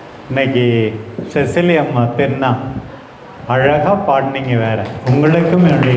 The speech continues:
இதயம் நிறைந்த இப்படி பாடத்தான், ஆண்டவரை புகழத்தான், வேண்டுதல் செய்யத்தான் இப்படி ஒரு அழகான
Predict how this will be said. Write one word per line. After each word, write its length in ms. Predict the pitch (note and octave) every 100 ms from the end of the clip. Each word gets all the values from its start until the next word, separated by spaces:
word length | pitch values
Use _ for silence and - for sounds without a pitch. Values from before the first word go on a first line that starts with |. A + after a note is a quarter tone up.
| A#2+
இதயம் 400 | C#3+ C#3+ D3 C3+
நிறைந்த 420 | C3 C3 C3+ C#3+
இப்படி 380 | D3 D#3+ F#3 F#3 F#3+ -
பாடத்தான், 720 | C3+ D3 F3 F3+ - D3+ B2+ G2+ A#2 - - - - - - -
ஆண்டவரை 480 | C3+ E3+ F3+ E3 D#3+ C#3+ B2
புகழத்தான், 680 | B2+ D3 D3 D3+ - B2 A2+ - - - - - - - - -
வேண்டுதல் 600 | B2+ E3 F#3 F3+ F3+ E3+ -
செய்யத்தான் 600 | C#3+ A#2+ A#2 A#2 A#2+ A2 G#2 - - - - - - A#2+
இப்படி 300 | B2 C#3 C#3 C3+
ஒரு 120 | A#2+
அழகான 460 | A2+ A#2 A#2 B2+